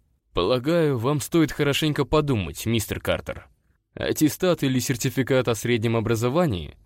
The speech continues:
даст больше возможностей обеспечить семью. Ничего, я и так обеспечиваю. Причём безо всяких аттестатов.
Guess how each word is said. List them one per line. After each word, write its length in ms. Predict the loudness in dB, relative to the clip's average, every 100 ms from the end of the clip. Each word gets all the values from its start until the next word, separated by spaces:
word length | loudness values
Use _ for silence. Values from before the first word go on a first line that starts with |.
| _ _ _
даст 280 | 0 0 0
больше 380 | 0 0 0 0
возможностей 760 | -2 0 2 2 0 -4 -4
обеспечить 580 | -4 0 0 0 0 -2
семью. 420 | -2 0 0 -2 -10 _ _ _ _ _ -12
Ничего, 640 | -6 -2 -2 0 0 2
я 280 | 2 2 2
и 60 | 0
так 260 | 2 2
обеспечиваю. 800 | 2 0 -2 0 0 0 -2 -6 -10 -18 _ _ _
Причём 400 | -4 -2 0 2
безо 240 | 2 2 0
всяких 380 | 2 -2 0 -2
аттестатов. 760 | 0 0 2 0 0 -10 -14